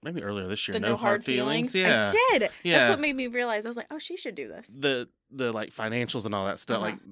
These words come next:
Speaker 1: that person wasn't necessarily successful, like, in career or whatever, unlike Nora, but yeah, she had those harsh moments.
Speaker 2: Mm-hmm.
Speaker 1: But then you saw the softer side when she got to know the kid and they became friends and all that
Speaker 2: Yeah.
Speaker 1: kind of stuff. So.
Speaker 2: Put her in a good power suit with the bob and the high heels.
Speaker 1: Yeah,
Speaker 2: Like,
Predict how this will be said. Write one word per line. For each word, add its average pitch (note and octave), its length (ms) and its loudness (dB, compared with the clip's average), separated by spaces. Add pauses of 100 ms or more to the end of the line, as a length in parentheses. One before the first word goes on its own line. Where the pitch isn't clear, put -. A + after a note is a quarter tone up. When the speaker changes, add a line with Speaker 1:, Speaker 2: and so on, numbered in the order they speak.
Speaker 1:
that A#2+ 220 -4
person A2 400 -6
wasn't G#2 240 -4
necessarily G2 420 -8
successful, - 680 -8
like, F#2 240 -8 (400)
in A2+ 100 -8
career B2 400 0
or C3+ 60 6
whatever, D3 320 6
unlike D3 240 2
Nora, E3 320 6
but C3+ 180 2
yeah, C#3+ 220 4
she - 180 -2
had B2+ 220 0
those A2+ 160 0
harsh A2+ 320 -2
moments. G2+ 600 -6 (140)
Speaker 2:
Mm-hmm. F3 380 -10
Speaker 1:
But B2+ 100 -4
then A#2 180 0
you B2 100 -4
saw A2 260 0
the G2+ 80 -4
softer G#2 340 -4
side G2+ 380 0
when G2 80 -8
she G2 160 -8
got G2 160 -8
to G2 80 -14
know F#2 120 -8
the F#2 80 -8
kid F2+ 320 -8
and F#2 140 -8
they F2+ 80 -4
became F#2 240 -10
friends F2+ 320 -8
and F#2+ 80 -12
all F2 120 -10
that C2+ 100 -10
Speaker 2:
Yeah. - 60 -12
Speaker 1:
kind E2 100 -10
of - 80 -12
stuff. - 260 -16
So. - 140 -10
Speaker 2:
Put C4 140 -2
her E4 180 -2
in C4+ 180 -4
a C4 100 -4
good A3+ 280 -6
power G3+ 360 -4
suit C4+ 560 -8
with G#3 280 -4
the G3+ 80 -2
bob A3 360 2
and G3+ 120 -4
the - 20 -6
high G#3+ 220 0
heels. A3 760 -4
Speaker 1:
Yeah, - 80 -20
Speaker 2:
Like, G3+ 300 0